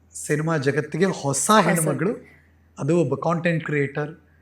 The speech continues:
Speaker 1: ಮತ್ತು ಸಾಮಾಜಿಕ ಜಾಲತಾಣದಲ್ಲಿ ಫೇಮಸ್ ಆಗಿರೋ ಒಂದು ಹೆಣ್ಮಗಳು ಬರ್ತಿದ್ದಾರೆ. So ಯಾರು ಬೇಕಾದ್ರೂ ಟ್ಯಾಲೆಂಟ್ ಇದ್ದವರು ಇಂಡಸ್ಟ್ರಿಗೆ
Speaker 2: ಹ್ಮ್.
Speaker 1: ಬರ್ಬೋದು ಅನ್ಸುತ್ತಾ?
Speaker 2: ಹಾ ಸರ್, ನಾ ಹೇಳ್ದಲ್ಲ ಸರ್ ಅವಾಗ್ಲೇ, ಆ ಕಲೆ ಅನ್ನೋದನ್ನ ನಿಮ್ಮನ್ನ ಬೆಳೆಸ್ತೈತಿ.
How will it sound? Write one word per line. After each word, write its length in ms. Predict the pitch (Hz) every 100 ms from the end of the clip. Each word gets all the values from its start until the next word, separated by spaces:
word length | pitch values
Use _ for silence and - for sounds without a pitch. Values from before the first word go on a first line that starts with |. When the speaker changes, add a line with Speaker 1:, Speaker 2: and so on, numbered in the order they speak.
| _ _ 135
Speaker 1:
ಮತ್ತು 640 | 139 139 - 143 135 123 131
ಸಾಮಾಜಿಕ 580 | - 143 156 139 -
ಜಾಲತಾಣದಲ್ಲಿ 800 | 147 143 143 151 147 131 127 131
ಫೇಮಸ್ 420 | 123 151 151 156 156
ಆಗಿರೋ 300 | 127 127 127
ಒಂದು 320 | 127 127 117
ಹೆಣ್ಮಗಳು 380 | 143 170 165 151
ಬರ್ತಿದ್ದಾರೆ. 480 | 127 127 120 - _ _ _ _ - _ -
So 220 | 185 185 190 - - _ _ _ _ _ _ _ _ _ _ -
ಯಾರು 300 | 175 202 226
ಬೇಕಾದ್ರೂ 480 | 208 208 190 185
ಟ್ಯಾಲೆಂಟ್ 360 | 190 175 180 175
ಇದ್ದವರು 580 | 160 156 156 151 147 -
ಇಂಡಸ್ಟ್ರಿಗೆ 500 | 147 151 156 - 123
Speaker 2:
ಹ್ಮ್. 80 | 101
Speaker 1:
ಬರ್ಬೋದು 420 | 104 110 - _
ಅನ್ಸುತ್ತಾ? 340 | 143 165 156 180 - -
Speaker 2:
ಹಾ 160 | 240
ಸರ್, 220 | 202 185 - _ _ 202
ನಾ 180 | 220
ಹೇಳ್ದಲ್ಲ 420 | 254 285 294 233 202
ಸರ್ 160 | 196
ಅವಾಗ್ಲೇ, 460 | 180 175 180 247 - _ _ _ _ _ -
ಆ 80 | 202
ಕಲೆ 360 | - 254 277
ಅನ್ನೋದನ್ನ 380 | 311 311 302 311
ನಿಮ್ಮನ್ನ 280 | 330 294 262
ಬೆಳೆಸ್ತೈತಿ. 560 | 214 202 208 190 185